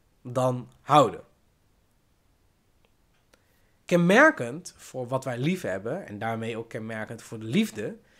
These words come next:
is dat het belang van wat wij lief hebben altijd bepalend is voor onze keuzes. Dit is wederom een karakterisering die Frankfurt aan liefde geeft, maar het is niet een vreemde karakterisering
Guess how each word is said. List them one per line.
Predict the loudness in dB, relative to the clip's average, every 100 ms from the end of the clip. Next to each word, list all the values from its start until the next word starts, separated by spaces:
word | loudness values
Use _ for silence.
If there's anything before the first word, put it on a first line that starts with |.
| -20 -20 _ _
is | -6 -2
dat | 0 0 -2 _
het | -10 -6
belang | 0 6 6 6
van | 0
wat | -6 -8
wij | -10 -10
lief | -10 -8
hebben | -8 -8 -10 -12 _ _
altijd | 8 8 8 4 4
bepalend | -4 4 6 6 2 -2
is | -8
voor | -6 -4
onze | -4 -6 2
keuzes. | 6 6 4 -10 -16 -20 _ _ _ _ _ _ _ _ _ _ _ _ _
Dit | -12 -8
is | -4 -4 -6 -14 _
wederom | _ -4 -2 -4 -8
een | -10
karakterisering | -6 -8 -8 -4 -2 0 -2 -6
die | -10
Frankfurt | -2 -2 -2 -6 -10
aan | -12
liefde | -12 -12 -14
geeft, | -12 -8 -6 -6 -12 _ _ -20 _
maar | -2
het | 0
is | 0
niet | -4 -4
een | -4
vreemde | -8 0 2 2
karakterisering | -2 -4 -4 -8 -14 -10 -8 -6 -6